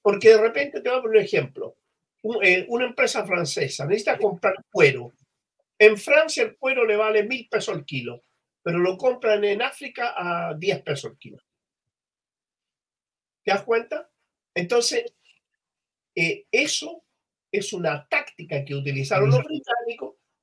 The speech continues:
que la copian los franceses. Entonces ahora, ¿qué es lo que va a pasar? Y, y esto va a ocurrir, y va a ocurrir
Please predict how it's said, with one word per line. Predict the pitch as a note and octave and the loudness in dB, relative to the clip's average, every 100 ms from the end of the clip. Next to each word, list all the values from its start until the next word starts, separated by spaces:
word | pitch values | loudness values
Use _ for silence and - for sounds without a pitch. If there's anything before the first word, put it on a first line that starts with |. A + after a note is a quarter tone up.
| _ | _
que | D3+ | 0
la | D#3 D3+ | 2 2
copian | - E4 - D#3 | 0 -2 0 0
los | D3 C#3 | -2 -4
franceses. | C3+ A#2+ - A#2+ - A2+ - _ _ _ _ _ _ _ _ _ _ _ _ _ _ _ | -8 -8 -8 -8 -10 -14 -18 _ _ _ _ _ _ _ _ _ _ _ _ _ _ _
Entonces | C#3+ C#3 G#3 G3+ C#3 | -6 0 2 4 2
ahora, | - A3 A3+ - - - _ _ _ _ _ _ | 4 6 6 4 -6 -16 _ _ _ _ _ _
¿qué | C#3 | -6
es | C3 | -2
lo | D#3 | -2
que | D#3+ | 0
va | E3+ F#3 | 0 0
a | |
pasar? | G3+ G3+ - A3 - D3 | -2 -8 -8 -8 -8 -12
Y, | D3 C3+ | -12 -12
y | C3 C3 | -8 -6
esto | D#3+ D#3 D#3 B2 - | -6 -6 -4 -6 -8
va | B2 C#3 | -4 0
a | |
ocurrir, | D3+ D#3 - F4 E4+ C#3 - - _ _ _ _ | 0 0 0 0 0 -2 -12 -16 _ _ _ _
y | C#3 | 0
va | D#3 | 4
a | F3+ | 4
ocurrir | F3+ C3+ D#3+ E3 | 4 2 0 0